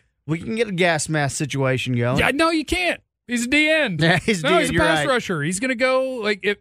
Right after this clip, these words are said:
Speaker 1: Yeah,
Speaker 2: some
Speaker 1: it's
Speaker 2: team
Speaker 1: over.
Speaker 2: might, some team might take him number one if they don't need a quarterback
Speaker 1: Sure.
Speaker 2: and they don't wanna trade out and play games with it. Just be
Speaker 1: Oh.
Speaker 2: like, "No, I'm taking Chase Young."
Speaker 1: Oh, I think it's very possible. And you're gonna,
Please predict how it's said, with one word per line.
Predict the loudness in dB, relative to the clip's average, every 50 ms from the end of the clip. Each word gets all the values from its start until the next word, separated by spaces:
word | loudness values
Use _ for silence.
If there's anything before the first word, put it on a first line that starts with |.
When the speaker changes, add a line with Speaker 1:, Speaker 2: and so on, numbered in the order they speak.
| _ _
Speaker 1:
Yeah, | 2 4 4
Speaker 2:
some | 4 2
Speaker 1:
it's | 2 0
Speaker 2:
team | 0 0
Speaker 1:
over. | 2 2
Speaker 2:
might, | 2 2 0 0 -2 _ -8
some | -6 -6 -4
team | -4 -4 -2 -2
might | -2 -2 -2
take | -2 -2 0
him | 0 0
number | 0 0 0
one | 0 0 0 -2 -2 -6 -6 -8
if | -6 -2
they | 0
don't | 0 0 0
need | 0 -2
a | 0
quarterback | 0 2 2 2 2 2 0 0
Speaker 1:
Sure. | -2
Speaker 2:
and | -2
they | 0 0
don't | 0 0
wanna | -2 -4
trade | -2 0 0 0 2 2
out | 2 2 0 0
and | -2 -4
play | -2 0 0 0 0
games | 0 0 -2 -2 -2 -4 -2
with | -2 -2 -2
it. | -2 -4 -4
Just | 0 2
be | 2
Speaker 1:
Oh. | 2
Speaker 2:
like, | 2 2
"No, | 0 2 2
I'm | 0 0
taking | -2 -2 -2 -4 -4
Chase | -2 -2 -2 0
Young." | 0 2 2
Speaker 1:
Oh, | 4
I | 4 4 2
think | 2 0 -2
it's | -2 0
very | 0 0 0 0
possible. | 0 0 0 0 -2 -4 -4 -4 -4 -2
And | -2 -2
you're | 0 0 0 0
gonna, | 0 -2 -2 -4 -8